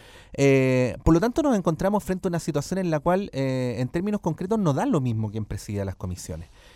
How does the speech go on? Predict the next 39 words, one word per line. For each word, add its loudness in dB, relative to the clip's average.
Eh, 0
y 4
este 0
es 2
un 4
elemento 2
que, 2
eh, 0
tengo 2
la 2
impresión 0
que 0
el -2
Frente -2
Amplio -2
va 2
a -2
terminar -2
sopesando. -2
Esta -6
es -16
como 0
una 2
hipótesis, 4
¿no? 0
Pero 2
a 0
la 6
luz 0
del 2
modo 0
en -4
que -12
se -6
dijeron -2
las 0
cosas, -2
de -4
que -4